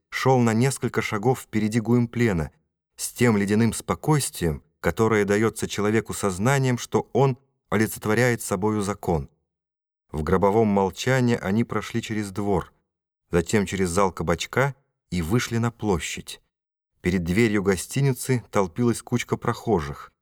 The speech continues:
и стоял наряд полиции во главе с судебным приставом. Пораженные зрелищем зеваки, не проронив ни звука, расступились перед жезлом констебля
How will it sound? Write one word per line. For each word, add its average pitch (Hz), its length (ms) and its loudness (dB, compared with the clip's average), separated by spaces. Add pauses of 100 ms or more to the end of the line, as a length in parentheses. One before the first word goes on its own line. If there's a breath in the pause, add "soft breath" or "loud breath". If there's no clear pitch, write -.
(220)
и - 60 -6
стоял 104 380 2
наряд 104 340 2
полиции 92 680 -4 (480)
во 87 160 0
главе 101 300 2
с - 60 -4
судебным 107 500 0
приставом. 73 640 -8 (200)
Пораженные 113 600 2
зрелищем 107 560 -2
зеваки, 95 600 -2 (220)
не 92 200 2
проронив 113 560 2
ни 101 80 -2
звука, 101 440 0
расступились 110 840 -2 (200)
перед 107 220 2
жезлом 123 400 0
констебля 113 720 0